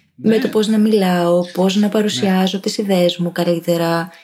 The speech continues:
Speaker 2: έτσι ώστε να περνάει το μήνυμα απέναντι.
Speaker 1: Ναι.
Speaker 2: Όλα αυτά είναι ένα. Δεν φαινόταν ότι είναι ένα στην αρχή όμως.
Speaker 1: Και όλο αυτό,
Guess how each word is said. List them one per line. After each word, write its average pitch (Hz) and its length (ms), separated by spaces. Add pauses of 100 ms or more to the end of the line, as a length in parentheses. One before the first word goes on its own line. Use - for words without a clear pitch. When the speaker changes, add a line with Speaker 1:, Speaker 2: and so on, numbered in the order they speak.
Speaker 2:
έτσι 185 180
ώστε 196 160
να 196 60
περνάει 180 280
το 185 120
μήνυμα 180 260
απέναντι. 170 580 (300)
Speaker 1:
Ναι. 139 280
Speaker 2:
Όλα 294 180
αυτά 330 160
είναι 320 160
ένα. 277 420 (100)
Δεν 254 260
φαινόταν 202 420
ότι 156 140
είναι 156 120
ένα 147 120
στην 151 160
αρχή 143 280
όμως. 143 400 (220)
Speaker 1:
Και 147 140
όλο 160 240
αυτό, 120 580